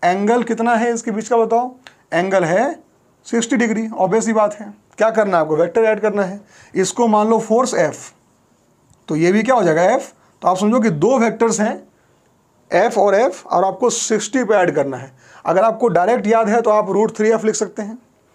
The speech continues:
नहीं सॉल्व करना है तो कर लो, कोई दिक्कत नहीं है। बताओ, रिजल्टेंट F नेट कितना हो जाएगा, under root of A square plus बी स्क्वायर प्लस टू ए बी cos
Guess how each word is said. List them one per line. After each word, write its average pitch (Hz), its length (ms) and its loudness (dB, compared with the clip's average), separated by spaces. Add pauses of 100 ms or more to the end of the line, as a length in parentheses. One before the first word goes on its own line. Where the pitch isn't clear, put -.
नहीं 196 200 2
सॉल्व 208 300 0
करना 165 180 2
है 151 60 2
तो 151 100 0
कर 202 160 -2
लो, 233 120 2
कोई 185 180 0
दिक्कत 208 260 0
नहीं 233 140 -2
है। 240 80 -14 (100)
बताओ, 170 320 0 (720)
रिजल्टेंट 214 580 0 (100)
F 208 180 0
नेट 226 180 0
कितना 233 240 -2
हो 233 80 0
जाएगा, 226 300 0 (1500)
under 196 380 2
root 226 260 2
of 254 200 0 (720)
A 180 160 2 (160)
square 226 480 0 (300)
plus 202 320 0 (880)
बी 190 380 -2
स्क्वायर 220 560 0 (180)
प्लस 190 440 -2 (100)
टू 233 440 -2
ए 208 300 2
बी 208 220 -2 (1040)
cos 220 340 2